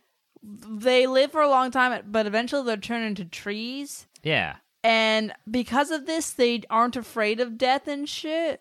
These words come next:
Speaker 2: They, like,
Speaker 1: And
Speaker 2: they
Speaker 1: they're
Speaker 2: almost can't wait.
Speaker 1: y-, yeah, they're so happy, which seemed dumb to me, 'cause I, I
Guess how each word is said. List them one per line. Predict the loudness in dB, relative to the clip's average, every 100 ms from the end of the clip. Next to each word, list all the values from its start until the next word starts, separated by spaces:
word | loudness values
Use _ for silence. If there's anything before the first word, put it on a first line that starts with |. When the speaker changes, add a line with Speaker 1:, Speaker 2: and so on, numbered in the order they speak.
| -6
Speaker 2:
They, | -4
like, | -2
Speaker 1:
And | 2
Speaker 2:
they | 4
Speaker 1:
they're | 4
Speaker 2:
almost | 2
can't | 0 0
wait. | -2 -4 -6
Speaker 1:
y-, | -10 -10 0
yeah, | 2
they're | 2 0
so | -2 2 2 2
happy, | 0 0 0 -4 -8 -8
which | 0 0
seemed | 2 -2 -4 2
dumb | 2 2 -2
to | -4
me, | -4 -4 -4 -6 -10 _ -12 -2
'cause | 4
I, | 4 2 _ _ _
I | 2 2